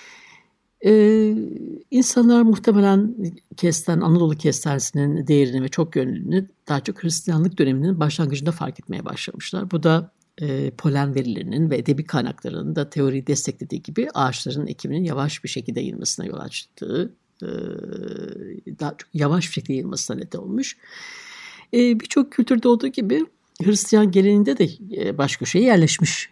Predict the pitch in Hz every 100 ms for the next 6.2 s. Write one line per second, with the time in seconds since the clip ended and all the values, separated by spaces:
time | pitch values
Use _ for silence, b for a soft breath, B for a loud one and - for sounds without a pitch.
0 | - 143 - - 113 76 165 175 180 -
1 | 202 135 123 160 123 139 - 127 175 247
2 | _ _ - - - 147 170 170 170 170
3 | - _ - - 165 - 165 160 156 151
4 | - 175 180 - B B B B B B
5 | - - 165 165 190 190 185 147 135 127
6 | 131 131